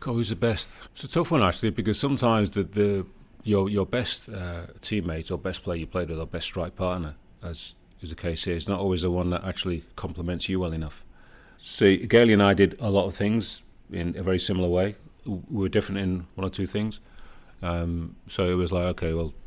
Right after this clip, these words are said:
he can do things on the left side or right side sometimes, left coming in from the left, foot coming right and right from the left.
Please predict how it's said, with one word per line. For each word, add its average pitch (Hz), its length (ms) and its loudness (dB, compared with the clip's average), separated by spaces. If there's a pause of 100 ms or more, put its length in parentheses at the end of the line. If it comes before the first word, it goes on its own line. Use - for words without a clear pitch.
(140)
he - 80 -2
can 90 140 -2
do 85 160 0
things 85 300 -6
on 78 60 -6
the 82 60 -4
left 82 180 -4
side 85 280 -4
or 76 80 -6
right 82 200 -6
side 87 220 -6
sometimes, 80 400 -8
left 82 220 -8
coming 82 180 -4
in 80 60 -6
from 82 160 -8
the 82 80 -6
left, 82 160 -6
foot - 220 -12
coming 82 240 -8
right 82 160 -6
and 80 80 -8
right 80 160 -8
from 82 160 -10
the 80 60 -6
left. 82 260 -8